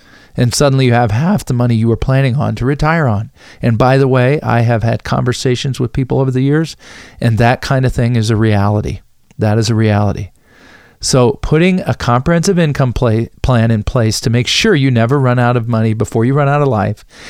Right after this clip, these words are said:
and then regularly stress testing it. We'll do this with you annually or, or more frequently as you desire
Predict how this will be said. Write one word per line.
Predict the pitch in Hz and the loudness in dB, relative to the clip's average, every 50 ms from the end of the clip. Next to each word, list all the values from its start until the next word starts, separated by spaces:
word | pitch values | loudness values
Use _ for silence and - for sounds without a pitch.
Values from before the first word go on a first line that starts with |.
| - - - - | -20 -20 -4 -2
and | 131 127 127 | 0 2 2
then | 131 127 123 | 2 2 4
regularly | 120 131 151 165 214 233 233 233 220 214 | 4 2 2 2 2 0 2 2 2 0
stress | - - - - 165 156 - - - | 0 -2 -2 0 0 0 0 -2 -2
testing | - 135 113 - - - 104 95 80 | 0 0 0 0 -2 -4 -6 -4 -4
it. | - 104 - - | -6 -8 -6 -4
We'll | 113 113 | -4 -2
do | 113 120 139 | 0 0 0
this | 131 131 135 - - | 2 2 0 0 0
with | 127 131 131 131 | 0 0 0 2
you | 143 143 135 131 139 - | 2 2 2 0 0 0
annually | 123 123 120 127 143 147 147 156 165 175 180 185 - | 0 0 2 2 2 2 2 2 2 2 2 0 0
or, | - 113 113 95 - - | 0 -2 -2 -2 -4 -6
or | - 117 113 | -4 -2 -2
more | 113 117 117 117 | 0 0 0 0
frequently | 113 - - 160 151 - 165 - - 135 | 0 0 -2 -2 -2 -2 -4 -2 0 0
as | 135 131 127 | 0 0 0
you | 143 151 | -2 -2
desire | 147 170 160 147 117 90 98 101 101 101 - | -2 -2 -2 0 0 0 0 -2 -2 -4 -6